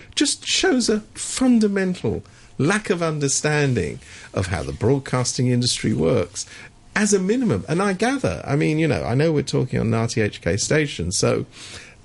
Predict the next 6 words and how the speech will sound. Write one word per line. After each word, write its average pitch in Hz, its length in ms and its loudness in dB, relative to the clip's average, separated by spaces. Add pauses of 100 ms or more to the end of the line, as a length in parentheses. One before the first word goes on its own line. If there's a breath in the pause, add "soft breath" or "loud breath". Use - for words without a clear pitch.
um, 101 480 2 (340)
take - 280 0
that 123 320 -2
as 107 140 0
a, 104 120 2 (320)
a, 104 100 2